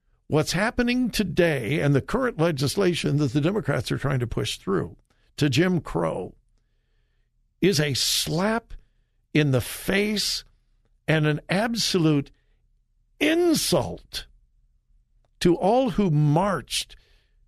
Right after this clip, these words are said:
It is an absolute insult to the legacy of Martin Luther King Junior and the civil rights movement that accomplished so very, very much.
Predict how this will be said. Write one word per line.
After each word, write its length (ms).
It 180
is 140
an 120
absolute 720
insult 920
to 60
the 120
legacy 600
of 100
Martin 320
Luther 220
King 320
Junior 440
and 160
the 120
civil 340
rights 380
movement 400
that 120
accomplished 640
so 360
very, 480
very 280
much. 840